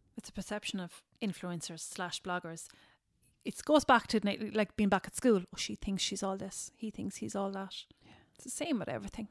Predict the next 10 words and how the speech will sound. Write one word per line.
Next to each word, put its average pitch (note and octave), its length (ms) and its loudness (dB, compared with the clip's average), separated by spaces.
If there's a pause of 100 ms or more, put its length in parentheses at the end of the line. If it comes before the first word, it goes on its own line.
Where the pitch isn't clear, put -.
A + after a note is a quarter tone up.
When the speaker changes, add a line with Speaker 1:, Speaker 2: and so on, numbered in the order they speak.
Speaker 1:
I A#3 60 0
mean, A3 260 4
you A#3 60 4
know. B3 260 2
Speaker 2:
<laughs> - 60 -20 (100)
Yeah. E2+ 220 2 (560)
Speaker 1:
It's - 160 -8
a C#4 40 4
never-ending A3 420 4
cycle. A3 560 0